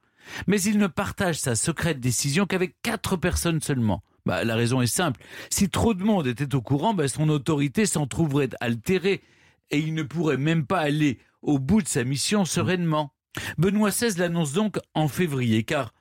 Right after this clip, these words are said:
en août deux mille treize, à Rio, ont lieu les J M J, vous savez, les Journées mondiales de la jeunesse. Cet événement a été avancé à cause des Jeux Olympiques qui se tiennent également au Brésil, mais en deux mille seize. Il veut que son successeur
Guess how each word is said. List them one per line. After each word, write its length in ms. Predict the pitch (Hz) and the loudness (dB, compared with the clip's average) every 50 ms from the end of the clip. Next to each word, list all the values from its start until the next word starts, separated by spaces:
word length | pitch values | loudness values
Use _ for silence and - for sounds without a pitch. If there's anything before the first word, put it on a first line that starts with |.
| _ _ _ _ _ - | _ _ _ _ _ -2
en 180 | 117 117 135 165 | 0 2 4 4
août 160 | 208 220 160 | 2 2 2
deux 80 | 131 127 | 0 0
mille 240 | 113 113 110 107 - | 0 0 0 -2 -2
treize, 500 | - - 180 190 208 202 185 147 123 - - | -2 -2 0 2 2 0 0 -2 -6 -8 -6
à 140 | - 110 113 | -4 -4 -2
Rio, 460 | 104 98 120 131 143 165 185 196 185 - _ _ _ _ _ - | -2 0 2 2 4 4 4 2 0 -4 _ _ _ _ _ -6
ont 220 | - 135 135 139 | -2 0 0 0
lieu 320 | 143 135 131 135 196 214 | 0 0 0 0 2 2
les 300 | 202 160 123 120 117 117 | 2 2 2 2 2 2
J 260 | 113 98 101 135 151 143 | 0 0 0 0 0 0
M 160 | 131 127 131 | 0 0 -2
J, 240 | 113 120 131 110 98 | -2 0 0 0 0
vous 100 | 85 - | -2 -2
savez, 220 | - 117 113 143 | -2 0 0 2
les 140 | 131 117 110 | 2 2 2
Journées 260 | - 120 117 123 117 | 2 0 0 0 2
mondiales 400 | 113 113 113 110 110 131 127 117 | 2 0 0 0 0 0 -2 0
de 100 | 101 107 | 0 0
la 120 | 104 107 | 0 0
jeunesse. 480 | 104 92 107 104 104 95 87 - - - _ _ _ - - - - - - | 2 2 2 2 2 2 0 -2 -6 -12 _ _ _ -20 -20 -18 -16 -10 -6
Cet 220 | - - 190 - 180 | -4 -2 -2 0 0
événement 340 | 196 196 196 202 214 220 | 0 0 0 2 2 2
a 80 | 202 175 | 2 0
été 160 | 147 - 165 143 | 0 0 0 0
avancé 340 | 131 143 156 156 - - | 0 0 -2 -2 0 0
à 80 | 185 165 | 0 0
cause 240 | - 170 185 185 143 | 0 0 0 2 2
des 140 | 135 131 113 | 2 0 2
Jeux 180 | 117 156 143 127 | 2 0 0 0
Olympiques 400 | 131 135 131 117 - 190 180 - | 0 0 0 0 0 -2 -2 0
qui 100 | - 135 | -2 -2
se 100 | - 123 | 0 -2
tiennent 300 | 113 - - 156 147 131 | -2 0 0 0 0 0
également 380 | - 131 110 120 120 131 131 120 | 0 2 2 2 2 4 2 2
au 40 | 107 | 2
Brésil, 400 | 101 107 110 107 143 190 190 175 | 2 0 2 2 2 2 2 2
mais 100 | 151 131 | 2 2
en 100 | 123 120 | 0 0
deux 100 | 120 143 | 0 2
mille 220 | 143 135 123 110 | 2 2 0 0
seize. 340 | - - 127 113 104 95 - - - - - - - - | 0 0 0 2 0 0 -4 -6 -10 -10 -10 -8 -4 0
Il 100 | 196 196 | 0 2
veut 120 | 170 233 226 | 2 2 0
que 80 | - | 0
son 180 | - 160 147 131 | -2 -2 -2 -2
successeur 720 | - - 202 175 127 - 190 190 - - 220 226 214 185 | -2 -2 -2 -2 0 0 0 0 0 2 2 2 2 0